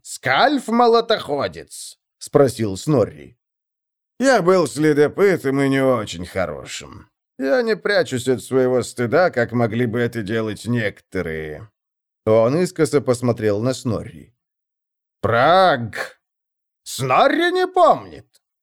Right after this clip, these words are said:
"Я думаю, что ты просто не стараешься".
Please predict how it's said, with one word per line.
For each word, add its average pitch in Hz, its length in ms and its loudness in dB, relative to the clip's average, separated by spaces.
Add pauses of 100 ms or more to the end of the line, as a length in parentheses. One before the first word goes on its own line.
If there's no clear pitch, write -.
(500)
"Я 196 320 4
думаю, 247 480 4
что 220 240 -2
ты 185 120 -2
просто 120 420 0
не 95 120 -4
стараешься". 73 960 -8